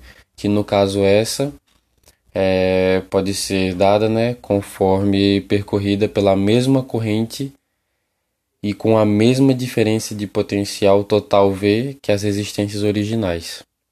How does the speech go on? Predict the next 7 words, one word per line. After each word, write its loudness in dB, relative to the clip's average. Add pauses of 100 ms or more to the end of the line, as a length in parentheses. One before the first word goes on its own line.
(2500)
Também 0
podemos -2
ver, -4
t-, -2
ainda -2
para 0 (1200)
resistores -4